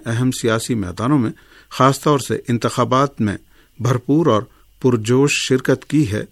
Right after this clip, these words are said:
اسلامی جمہوری نظام نے مشکلات و مسائل پر کامیابی کے ساتھ قابو پایا ہے اور یہ نظام عوامی خواہشات کی تکمیل اور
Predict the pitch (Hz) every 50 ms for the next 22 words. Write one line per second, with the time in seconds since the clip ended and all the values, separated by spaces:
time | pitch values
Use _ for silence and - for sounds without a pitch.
0 | - _ _ - - - _ - 131 - 135 127 127 139 151 156 151 123 104 113
1 | 113 117 131 131 117 98 90 92 95 120 131 135 131 147 180 165 107 98 - -
2 | - 117 113 120 127 - - 101 95 95 - 110 117 135 143 135 - 135 139 -
3 | - - - - _ _ _ - 117 113 117 120 117 123 127 135 139 139 113 -
4 | 110 113 - - 127 107 98 95 - - - _ - 120 107 104 101 110 123 -
5 | 131 127 110 98 92 87 95 98 - - _ _ _ - - - _ - 120 120
6 | 110 107 104 117 139 139 120 120 147 165 - _ - 117 110 101 120 135 123 98
7 | 92 - - - - - - _ - 123 113 127 131 143 147 143 131 - - 117
8 | 110 110 110 - 127 127 131 127 - 113 104 - 101 - - 131 147 165 160 123
9 | 98